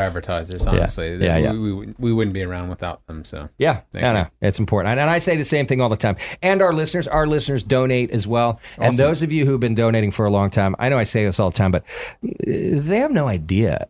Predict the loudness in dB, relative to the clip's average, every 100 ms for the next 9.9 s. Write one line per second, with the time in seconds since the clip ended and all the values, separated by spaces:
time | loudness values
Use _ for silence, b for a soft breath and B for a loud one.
0 | -4 2 4 4 2 2 4 4 0 0
1 | 2 2 2 4 2 2 0 -2 -2 -2
2 | 0 -2 2 2 2 0 -2 -6 -10 _
3 | -4 0 0 2 2 0 -2 -2 -4 B
4 | B -2 0 2 2 2 0 B _ 0
5 | 2 -2 0 2 2 0 -4 0 0 2
6 | 0 2 2 2 0 -2 -2 0 0 0
7 | 2 0 -6 -2 0 0 -2 0 2 2
8 | 4 2 2 2 2 2 0 -6 _ _
9 | -2 0 2 2 2 2 0 2 0